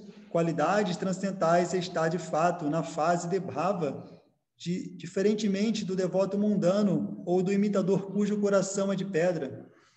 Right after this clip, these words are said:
Todo o processo pode ser resumido da seguinte maneira. O devoto avançado que canta o santo nome do Senhor, sem cometer nenhuma ofensa, e é amistoso com todos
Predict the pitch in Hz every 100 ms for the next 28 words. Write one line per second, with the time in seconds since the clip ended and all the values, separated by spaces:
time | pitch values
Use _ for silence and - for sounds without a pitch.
0 | - _ _ _ _ - 208 220 220 202
1 | 202 202 220 - 220 - - - 180 185
2 | 180 196 180 175 165 170 190 190 - 175
3 | 185 180 185 151 151 139 - - - -
4 | 151 165 202 208 196 - 180 196 180 185
5 | 185 190 196 - 185 180 170 170 170 170
6 | 180 165 202 185 - - - - - -
7 | 185 185 170 175 170 175 170 175 196 220
8 | 226 214 208 - - - _ _ _ _
9 | - 147 165 180 170 - 196 208 208 185
10 | 175 - - 175 190 208 208 165 - -